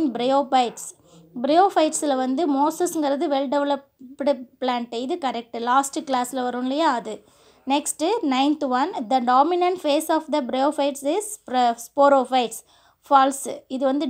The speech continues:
டாமினன்ட் ஃபேஸ் கிடையாது. இது வந்து அதை விட கம்மியான ஸ்பேஸ் தான் ஸ்போரோஃபைட்ஸ். நெக்ஸ்ட் டென்த் ஒன், the dominant phase of the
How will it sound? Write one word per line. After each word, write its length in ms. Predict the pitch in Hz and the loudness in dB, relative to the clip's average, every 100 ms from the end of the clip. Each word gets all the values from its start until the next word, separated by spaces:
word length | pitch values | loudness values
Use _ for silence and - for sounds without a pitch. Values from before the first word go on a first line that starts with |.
| 247 | 2
டாமினன்ட் 500 | 254 302 330 339 339 | 4 4 0 -2 -2
ஃபேஸ் 260 | 269 269 - | -4 -4 -4
கிடையாது. 440 | 233 240 220 226 370 440 - _ 254 | -4 -2 -2 -2 -4 -4 -16 _ -4
இது 100 | 262 285 | 2 4
வந்து 160 | 311 320 | 4 4
அதை 120 | 262 269 | 4 2
விட 100 | 294 269 | 0 -2
கம்மியான 400 | 254 285 285 285 | 0 2 2 0
ஸ்பேஸ் 320 | - 233 226 - | -4 -6 -6 -4
தான் 120 | 311 392 - | -4 -4 -10
ஸ்போரோஃபைட்ஸ். 680 | - 262 254 240 226 208 - - _ _ 254 | -6 -2 0 -2 -6 -8 -10 -12 _ _ -6
நெக்ஸ்ட் 260 | 277 - 359 277 | -6 -4 -6 -2
டென்த் 300 | 254 285 269 254 | -2 -2 -2 -2
ஒன், 100 | 320 277 | 0 -2
the 80 | 254 240 | -2 2
dominant 420 | 262 294 330 349 339 | 2 2 2 0 0
phase 220 | 269 285 311 | -2 0 -2
of 40 | 277 | -2
the 60 | 294 | -4